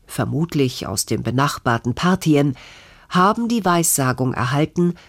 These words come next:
dass ein neuer judäischer König geboren wird.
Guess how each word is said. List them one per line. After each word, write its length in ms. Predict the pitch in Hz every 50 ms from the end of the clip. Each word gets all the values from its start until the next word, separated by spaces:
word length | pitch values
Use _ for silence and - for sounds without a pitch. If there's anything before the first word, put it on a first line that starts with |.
| - _ _ _ _
dass 240 | - - 180 175 -
ein 220 | - 165 165 156 156
neuer 340 | 156 160 180 208 226 226
judäischer 720 | 214 170 160 156 139 - 156 160 175 185 185 - - 202 190
König 520 | 190 - - 233 233 196 143 117 107 - -
geboren 480 | 113 - 104 104 95 - - - -
wird. 320 | 67 - - - - -